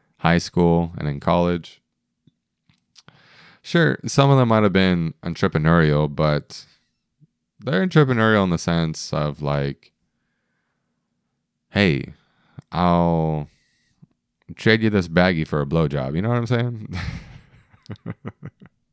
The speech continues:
Oh, oh, oh, you had to go there. Yeah, a little bit. <laughs> Just a little bit. Yeah, you know, it's not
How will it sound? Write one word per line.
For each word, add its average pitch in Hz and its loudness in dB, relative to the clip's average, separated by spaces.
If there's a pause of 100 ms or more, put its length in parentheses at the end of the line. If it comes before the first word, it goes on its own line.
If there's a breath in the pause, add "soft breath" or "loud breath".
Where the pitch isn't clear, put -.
(1700 loud breath)
Oh, 160 6
oh, 92 4
oh, 73 0
you 82 -2
had 82 0
to 71 -6
go 65 -6
there. 65 -8
Yeah, 156 -4
a - 0
little 71 -4
bit. 57 -14 (1000 soft breath)
<laughs> - -14
Just 131 2
a 95 0
little 110 2
bit. 90 0 (1400)
Yeah, 62 -14 (220)
you 87 -4
know, 92 0
it's - -6
not 117 -2